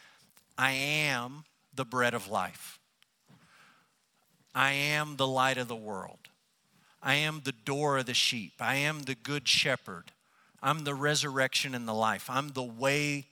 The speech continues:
the truth, and the life. I am the vine." All of those are metaphors, making a comparison between the object he's referencing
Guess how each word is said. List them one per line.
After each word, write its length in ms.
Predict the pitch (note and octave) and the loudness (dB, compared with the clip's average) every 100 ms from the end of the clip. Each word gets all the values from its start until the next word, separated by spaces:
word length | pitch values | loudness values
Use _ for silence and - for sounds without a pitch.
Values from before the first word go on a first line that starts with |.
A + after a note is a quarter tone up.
| _ | _
the 100 | B2+ | -12
truth, 600 | - - D3+ C3+ B2 - - - - _ | -6 -4 -4 -6 -8 -14 -20 -20 -20 _
and 240 | - A#2+ A2+ | -8 -4 -2
the 60 | |
life. 400 | A2 G#2+ F#2+ - - | 2 2 2 -2 -2
I 160 | C3+ | 0
am 280 | D#3 D3 C3+ | 0 -2 -6
the 100 | B2 | -6
vine." 640 | A2 A2+ A#2+ A2 G2 F2+ F#2+ _ _ _ _ _ | -4 2 4 2 -2 -10 -16 _ _ _ _ _
All 240 | - D3+ G3 | 0 2 2
of 60 | |
those 240 | F3 F3 C#3+ | 0 0 -2
are 80 | C#3 | -4
metaphors, 1120 | C3 C3 D3 C3+ - A2 F2+ F2 - - - - | -6 2 2 2 -4 -12 -14 -12 -8 -8 -8 -4
making 400 | D3 D#3 E3+ D#3 | -2 0 -2 -2
a 60 | |
comparison 720 | C#3+ D3+ C#3 D#3+ D3 B2 B2 A2+ | -4 -6 0 4 4 2 -2 -4
between 360 | A#2+ D3+ C3+ | -8 -6 -4
the 120 | B2 | -4
object 540 | G#2+ C#3+ E3+ D#3+ F3+ - | 4 4 4 0 -4 -4
he's 180 | F3 C3+ | -4 2
referencing 640 | C#3+ B2+ C3+ A#2 B2+ B2+ | 2 2 -2 -2 -2 -6